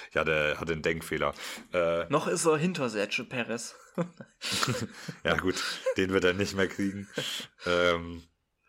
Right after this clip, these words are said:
Speaker 1: aber ja, deswegen, äh, ja, sehr stark von Haas und, ähm, wenn man jetzt in den Punkten mal weitergeht, würde ich auch sagen, auch wenn's nur ein Punkt ist,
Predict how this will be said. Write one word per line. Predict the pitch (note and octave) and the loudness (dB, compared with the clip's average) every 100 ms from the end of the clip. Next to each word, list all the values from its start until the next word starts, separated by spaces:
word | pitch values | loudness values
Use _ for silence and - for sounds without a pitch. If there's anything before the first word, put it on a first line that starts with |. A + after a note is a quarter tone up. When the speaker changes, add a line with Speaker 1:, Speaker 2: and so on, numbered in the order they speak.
| - | 0
Speaker 1:
aber | F#2 F2+ E2+ E2+ E2 D#2+ | 4 4 4 4 2 2
ja, | B2 B2 - - _ _ _ _ | 2 2 -4 -20 _ _ _ _
deswegen, | F#2 - G2 G2 G2 G#2 G2+ | -4 0 2 0 0 -6 -2
äh, | G2 F#2+ F#2+ F#2+ _ _ _ _ _ _ - | 0 2 0 -4 _ _ _ _ _ _ -4
ja, | D3 - _ _ | -4 -4 _ _
sehr | - F2+ | 0 0
stark | - E2+ F#2 D3+ - | 2 2 2 0 -4
von | G#2+ D#2 | -6 -4
Haas | E2+ D#2 F#2 E3+ - - | -2 2 2 0 -8 -4
und, | - A2+ D#3 F#3 - - - - - - _ - | 0 0 0 -8 -14 -20 -20 -20 -20 -20 _ 2
ähm, | G#2 G#2+ G#2+ A#2 A#2 - _ _ | 2 2 -2 -8 -10 -18 _ _
wenn | - F2 | -4 2
man | |
jetzt | F2+ F2 - | 2 0 -8
in | G2 | -4
den | F#2+ | -4
Punkten | - B2+ C3+ B2 | -2 -6 -4 0
mal | F#2+ | 2
weitergeht, | D#2 D#2+ G#2+ G#2+ D3+ F#3+ G2+ | 2 0 0 -2 -4 -4 -2
würde | E2+ D#2+ | -4 -4
ich | - | -4
auch | D2+ D2 | -2 -2
sagen, | - F2+ F2 G#2 D3 F#3+ | -2 0 2 2 -2 -4
auch | E2+ - | -4 -2
wenn's | C#3 - | -4 -2
nur | G3 | 0
ein | E3 D3 | 0 -2
Punkt | - D#2+ - | -6 -8 -2
ist, | D#2+ D3+ - | -2 -2 -10